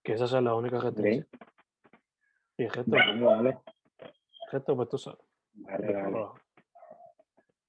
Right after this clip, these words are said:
Speaker 2: El sexto es historia.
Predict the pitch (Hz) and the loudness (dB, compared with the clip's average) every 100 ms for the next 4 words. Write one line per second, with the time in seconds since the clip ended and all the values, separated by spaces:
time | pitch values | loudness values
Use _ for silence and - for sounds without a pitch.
0 | _ - 107 104 - 101 - 110 107 107 | _ -6 -2 0 2 2 6 8 8 8
1 | 104 104 104 95 87 - _ 104 101 110 | 6 6 6 2 0 -10 _ -4 -2 0
2 | 95 90 | 0 -2